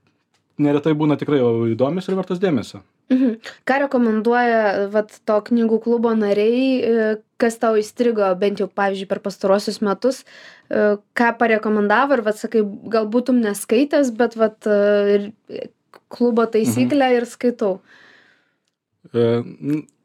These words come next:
Speaker 1: pirmas dalykas šovėsi į galvą, tai paskutinė knyga, kurią skaitėme, Liūdesio fizika. E, bet ten labai daug yra aliuzijų į mitologiją ir Minotauro mitą, todėl <laughs> kaip,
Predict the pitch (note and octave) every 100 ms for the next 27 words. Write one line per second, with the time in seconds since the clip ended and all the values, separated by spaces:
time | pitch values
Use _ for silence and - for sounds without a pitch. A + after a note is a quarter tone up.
0 | _ D#3 D#3+ D3 - C#3+ D#3 D3+ D3+ -
1 | - D#3 C#3+ C#3 D3 D3+ C#3+ C#3+ C#3 C#3
2 | C#3+ C#3 C#3 C3 A#2 A2+ B2+ C#3 B2 C#3+
3 | C3+ B2+ C#3+ C3+ C#3 C3+ B2+ C#3 C3+ C#3
4 | C3 C#3+ B2+ - A2+ F#3 F#3 - G2+ -
5 | _ _ _ _ _ _ A#2 A#2 A2+ A2+
6 | A2 A2 B2+ C3+ C3+ C3+ C3+ B2+ C3+ B2+
7 | A#2+ A#2 A#2+ B2+ A#2 A2+ A2+ A2 A2+ B2
8 | B2+ B2 A2+ A#2 A2+ G#2+ A#2+ A#2+ A#2+ C#3
9 | - G2 G2+ B2 F#3+ D#3+ E3+ D#3 - F#3+
10 | - - F#3+ C3+ C3 C3 - - C3+